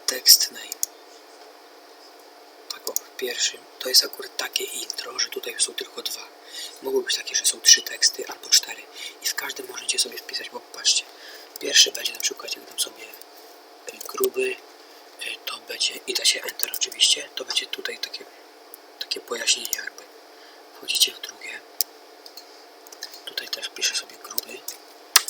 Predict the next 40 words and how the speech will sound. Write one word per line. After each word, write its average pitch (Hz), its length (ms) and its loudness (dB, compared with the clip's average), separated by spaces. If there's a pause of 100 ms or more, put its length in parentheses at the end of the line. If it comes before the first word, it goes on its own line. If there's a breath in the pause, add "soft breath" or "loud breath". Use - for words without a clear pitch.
(200)
daję - 240 -6
enter, - 360 -8 (260)
o, 123 40 -6
i 123 80 -6
widzicie, 127 340 8
jest - 140 8
ciemniejsze 135 460 6
i - 160 -6
jest - 160 4
też - 180 6
napis, - 340 4
nie? - 120 -8 (540 loud breath)
Więc - 160 -2
to - 100 -6
jest - 120 6
taki - 180 -4
jakby - 180 -10
dodatek, - 400 -4
że - 80 -2
na - 60 -14
przykład - 320 0
z - 80 6
tyłu - 180 -12
może - 200 2
być - 140 -14
białe - 280 -8
tło, - 340 -8 (540 loud breath)
z - 120 8
tym 131 160 -2
napisem - 420 8
oczywiście. - 560 6 (800 loud breath)
I - 220 -6
jak - 180 -4
już - 160 12
sobie - 220 -2
wybraliście - 500 4
intro, 127 380 -2
wpisaliście - 520 6
swój - 300 4
nick, - 280 -10